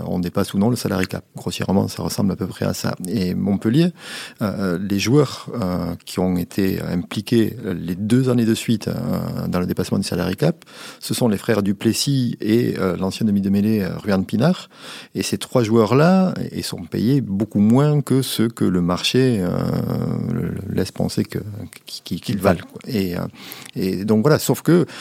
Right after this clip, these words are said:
eux disent, donc d'abord c'est pas prouvé, euh, et ensuite ils disent que ce sont, euh, deux joueurs, euh, qui avaient voulu absolument jouer ensemble, que le seul club qui leur proposait de jouer ensemble c'était Montpellier, que donc ils ont réduit leur salaire, et cetera. Et donc,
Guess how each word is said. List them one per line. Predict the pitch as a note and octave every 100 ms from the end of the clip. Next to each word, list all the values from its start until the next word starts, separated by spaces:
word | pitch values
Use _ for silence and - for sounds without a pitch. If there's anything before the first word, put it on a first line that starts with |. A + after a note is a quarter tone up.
| - _ -
eux | F3+
disent, | C3+ F#3 A#2+ G#2+ F2+
donc | D2 D#2+ F2 G2
d'abord | G2+ A#2 G#2+
c'est | -
pas | -
prouvé, | - - A2+ D3 G3+ A3 -
euh, | F#2+ F#2+ F#2+ F#2+ F#2 -
et | F#2
ensuite | F#2 - F3+
ils | G#2+
disent | C#3+ A#2+ G2
que | C#3 D#3+
ce | -
sont, | G#2 A2 A2 F#2+ F#2+
euh, | F#2
deux | G2 G#2 A#2
joueurs, | A#2 B2 C#3 C3 - - - - - G#2
euh, | F2 F2 F2+ -
qui | - G#2+ G#2 F#2+
avaient | E2+ F2 F#2
voulu | G2 A2 A2 A2 B2+ A2
absolument | - - A#2+ A2+ A2
jouer | G2+ G2+
ensemble, | G2 - A#2+ G2
que | F2+
le |
seul | E2+ A#2 -
club | C3+ A#2+
qui | G#2+
leur | -
proposait | F#2+ - F#2+ G#2+
de | G2+
jouer | E2+ F#2+
ensemble | F#2 F#2+ - G#2+ G#2 -
c'était | -
Montpellier, | F2 F2 - G#2+ C#3+ D#3
que | -
donc | F2+ F#2+ F#2+
ils | F#2+ F2+
ont | F2+ F2
réduit | F2 D#2+ G2+ G2 G2+
leur | F2
salaire, | - A2 C#3+
et | B2
cetera. | - D3 D3 - - - -
Et | -
donc, | C#3 B2+